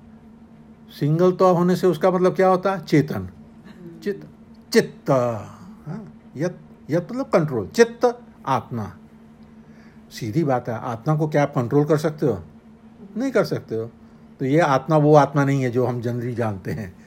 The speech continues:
यत चित्त आत्मा का मतलब हुआ जिसने अपने चित्त, अपने mind को,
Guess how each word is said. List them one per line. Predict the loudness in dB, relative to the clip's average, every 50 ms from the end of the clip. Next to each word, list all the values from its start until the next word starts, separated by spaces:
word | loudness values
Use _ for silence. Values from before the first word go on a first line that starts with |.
| -20 -20 -20 -20 -20 -20 -8 0
यत | 2 2 2 4
चित्त | 2 0 0 2 2
आत्मा | 4 4 4 2 0 0 2
का | 2
मतलब | 0 0 0 0 -2 0
हुआ | 2 2 2 2 0 -2 -8 -18 -20 -16 -10
जिसने | -6 -6 -6 -6 -4 -2 -2 -2
अपने | -2 -2 -2 -4 -4
चित्त, | -2 -4 -4 -2 -2
अपने | -4 -4 -4 -6 -6
mind | -4 -4 -4 -4 -4 -6 -2
को, | -2 -2 -2